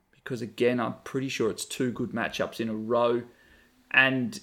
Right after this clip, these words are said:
I think I just, I just like the fact that she takes all the kick-ins. Like, West Coast will give up a score pretty much no matter what, and she's kind of banked to fifteen points per game off kick-ins.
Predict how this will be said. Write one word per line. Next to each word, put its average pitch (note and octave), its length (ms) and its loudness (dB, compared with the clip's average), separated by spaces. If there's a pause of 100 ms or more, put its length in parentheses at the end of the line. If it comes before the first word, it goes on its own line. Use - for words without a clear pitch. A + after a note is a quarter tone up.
(140)
I B2 100 2
think D3 360 0
I C3 100 8
just, - 240 -4
I - 100 2
just A2 200 -2
like A2 100 0
the - 80 -6
fact A2+ 220 -2
that - 80 -18
she A#2 100 -6
takes A#2+ 280 2
all A#2+ 100 2
the A2+ 60 -2
kick-ins. A#2 520 0
Like, B2 160 2 (680)
West D3 260 8
Coast F3 220 6
will C3 100 2
give B2+ 180 2
up B2+ 140 6
a A#2 60 -2
score A#2 300 0
pretty A#2 220 -2
much A2 260 -4
no A#2 80 0
matter G#2+ 180 -2
what, A2 540 -2 (260)
and G#2+ 480 -4 (140)
she's A2 220 -8
kind C3 180 0
of - 180 -6
banked A2+ 320 0
to A#2+ 60 -2
fifteen A2+ 520 0
points A#2+ 280 -2
per - 140 -6
game B2 340 2
off - 160 -6
kick-ins. D#3+ 540 -2